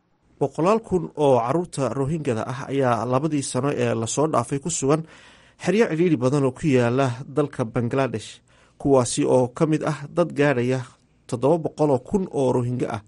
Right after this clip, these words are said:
kana soo cararay dalka Myanmar laba sano ka hor.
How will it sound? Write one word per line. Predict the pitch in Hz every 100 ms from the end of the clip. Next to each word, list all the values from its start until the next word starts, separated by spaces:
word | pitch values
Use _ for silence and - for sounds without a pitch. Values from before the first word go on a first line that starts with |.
| _ _ _
kana | 214 170
soo | - 147
cararay | 123 127 131
dalka | 143 - 120
Myanmar | 113 117 123 123 - 135
laba | 131 127
sano | - 110
ka | -
hor. | 123